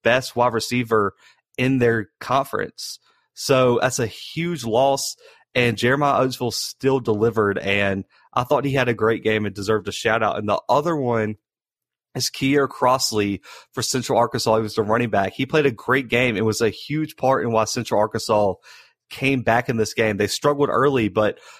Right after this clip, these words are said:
Crossley ended up having a hundred and ten yards rushing, averaged nine yards a carry, and had a big touchdown late in that game. And he seemed to be the reason this offense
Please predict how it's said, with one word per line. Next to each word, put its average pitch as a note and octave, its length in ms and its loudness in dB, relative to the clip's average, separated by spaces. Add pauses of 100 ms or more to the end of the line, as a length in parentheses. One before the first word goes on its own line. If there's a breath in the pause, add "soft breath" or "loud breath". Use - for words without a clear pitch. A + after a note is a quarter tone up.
(140)
Crossley C#3+ 480 0
ended C3 180 0
up B2+ 140 -2
having B2 280 0
a G#2+ 80 0
hundred C3 360 -4
and A#2 80 -10
ten B2+ 160 -2
yards A2+ 240 0
rushing, A2 420 0
averaged A2+ 420 -4
nine A#2+ 560 2
yards A2+ 320 2
a G2+ 40 -8
carry, A2 420 0
and G2 160 -6
had A2 220 2
a G#2 80 0
big B2 480 0
touchdown A2 480 0
late G#2 140 2
in G2 80 -6
that G2 200 -2
game. G2+ 400 0 (400 loud breath)
And B2 160 0
he E3 160 0
seemed F3+ 280 -2
to D#3+ 80 0
be C#3+ 200 0
the B2 160 0
reason A#2 400 -2
this A2 240 -2
offense A2 720 0